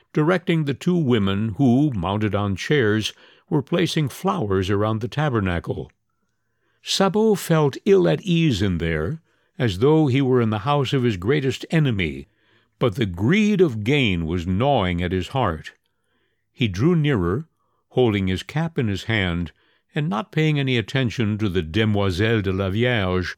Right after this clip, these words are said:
who remained standing, startled, astonished,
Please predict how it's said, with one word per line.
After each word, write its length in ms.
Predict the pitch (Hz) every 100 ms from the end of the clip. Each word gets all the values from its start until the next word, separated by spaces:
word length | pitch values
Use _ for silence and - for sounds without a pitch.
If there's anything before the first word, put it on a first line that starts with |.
| _ _
who 160 | - 113
remained 480 | 113 139 170 156 135
standing, 720 | - 175 165 127 107 104 104 _
startled, 800 | - - - 139 127 139 151 - _ _
astonished, 840 | 156 117 - 147 120 110 113 -